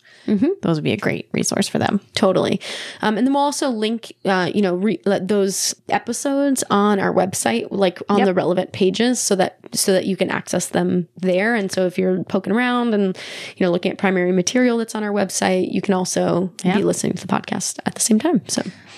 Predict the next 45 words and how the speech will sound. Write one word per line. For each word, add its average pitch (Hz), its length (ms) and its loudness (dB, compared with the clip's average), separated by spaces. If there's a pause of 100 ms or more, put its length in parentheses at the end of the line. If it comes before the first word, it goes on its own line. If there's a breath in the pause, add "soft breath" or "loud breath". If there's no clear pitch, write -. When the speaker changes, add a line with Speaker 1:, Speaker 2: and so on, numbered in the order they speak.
(160 loud breath)
Speaker 2:
Yeah. 196 340 0 (180)
And 214 100 4
I 233 60 4
think 240 240 0
from, 208 560 0
you 202 80 4
know, 180 140 4
operations 190 840 2
corner, 190 500 0 (120)
Speaker 1:
Yeah. 226 200 2
Speaker 2:
we 214 100 4
have 208 100 2
a 202 60 0
lot 190 220 2
going 185 220 0
on 175 460 2 (200)
with 180 300 2 (100)
the 175 80 -4
board, 247 520 0
with 170 200 0
our 151 440 0
team 262 520 4
that 254 240 2
Speaker 1:
Yep. - 140 -10
Speaker 2:
backs 196 320 -2
us 190 160 -4
up. 175 320 -2 (600 loud breath)
So 170 560 2
we're 185 100 0
gonna 202 140 4
be 196 80 4
sharing 170 260 2
more 165 160 6
about 165 220 4
that. 160 240 2
We 175 80 4
might 165 160 2
even 160 180 0
bring 160 180 0
some - 140 -4
people 165 260 -4
on 156 300 0
just 170 140 -2
to 196 80 4
Speaker 1:
Yeah. 180 160 2